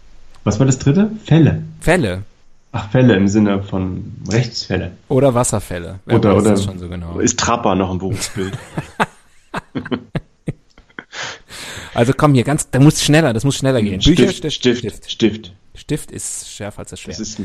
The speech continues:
Speaker 1: mein Schwert.
Speaker 2: Wie sieht es mit Arbeitszeiten aus? Das ist so eine Frage, die diese Generation auch in Bewerbungsgesprächen stellen würde. Wie sieht es eigentlich mit Arbeitszeiten aus? Ähm, äh,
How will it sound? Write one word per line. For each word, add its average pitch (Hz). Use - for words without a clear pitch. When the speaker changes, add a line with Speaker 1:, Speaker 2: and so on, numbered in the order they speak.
Speaker 1:
mein 104
Schwert. 107
Speaker 2:
Wie 123
sieht 190
es 214
mit 131
Arbeitszeiten 120
aus? 95
Das 139
ist 175
so 160
eine 123
Frage, 135
die 117
diese 139
Generation 127
auch 113
in 110
Bewerbungsgesprächen 107
stellen 92
würde. 90
Wie 120
sieht 117
es 170
eigentlich 156
mit 120
Arbeitszeiten 101
aus? -
Ähm, 139
äh, 92